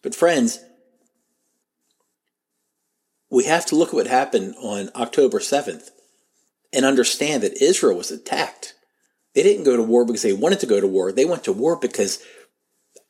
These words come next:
as at the count now, I think it's seventeen hundred of their citizens were brutally murdered. So,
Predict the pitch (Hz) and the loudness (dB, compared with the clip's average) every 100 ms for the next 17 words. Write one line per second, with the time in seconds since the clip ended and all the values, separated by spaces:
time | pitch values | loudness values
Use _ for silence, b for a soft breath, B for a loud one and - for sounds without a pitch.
0 | _ - 131 117 - 123 120 - 143 - | _ -2 2 2 0 -4 -4 0 -2 -2
1 | 135 127 185 101 - 135 113 - 151 156 | -4 0 2 2 0 -2 -2 0 -2 0
2 | 160 139 160 165 120 110 - 127 127 - | -4 -2 0 2 2 0 0 2 2 0
3 | 113 117 - 147 156 156 156 180 208 - | -2 0 0 0 0 0 2 2 2 0
4 | - - _ _ _ _ _ _ _ _ | -6 -20 _ _ _ _ _ _ _ _
5 | _ _ _ _ _ _ _ _ - - | _ _ _ _ _ _ _ _ -20 -20
6 | _ _ _ _ _ _ _ _ _ _ | _ _ _ _ _ _ _ _ _ _
7 | _ _ _ _ _ _ _ - - - | _ _ _ _ _ _ _ -20 -20 -4
8 | - 90 | -2 -2